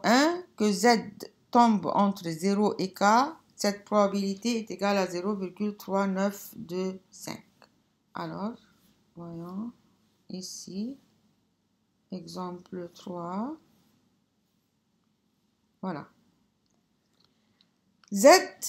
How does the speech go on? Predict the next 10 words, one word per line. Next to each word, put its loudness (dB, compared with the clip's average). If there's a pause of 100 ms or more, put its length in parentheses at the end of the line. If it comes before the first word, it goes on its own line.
(220)
normal 4
zéro 4
et -2
un, 6
je 2
veux 4 (100)
que, 10 (1300)
euh, 0
je 0
veux, 0